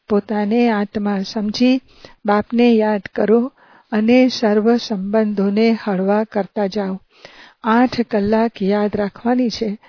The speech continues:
બાકી સોળ કલાકમાં આરામ તથા ધંધો વગેરે જે કરવાનું છે તે કરો.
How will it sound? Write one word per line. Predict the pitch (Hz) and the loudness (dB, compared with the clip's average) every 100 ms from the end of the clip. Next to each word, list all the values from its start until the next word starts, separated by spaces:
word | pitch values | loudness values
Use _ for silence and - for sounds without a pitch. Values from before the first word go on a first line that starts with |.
| - - _ | -20 -20 _
બાકી | 214 220 - 233 220 | -2 -2 0 2 2
સોળ | 208 220 240 | 2 2 2
કલાકમાં | 254 - 196 196 196 - 214 220 262 | 2 -2 -2 -2 -4 -6 -4 -2 -2
આરામ | 220 202 208 233 240 | -4 -2 0 0 0
તથા | 226 190 220 | -4 -2 0
ધંધો | 202 185 185 185 220 233 | 0 -2 -4 0 2 2
વગેરે | 202 190 214 202 208 | 0 0 2 4 2
જે | 180 220 247 | 2 2 2
કરવાનું | - 202 202 196 190 | 0 -4 -4 -4 -6
છે | 196 - 240 | -6 -2 -2
તે | - 208 | 0 -2
કરો. | - 233 233 190 | 0 0 0 -2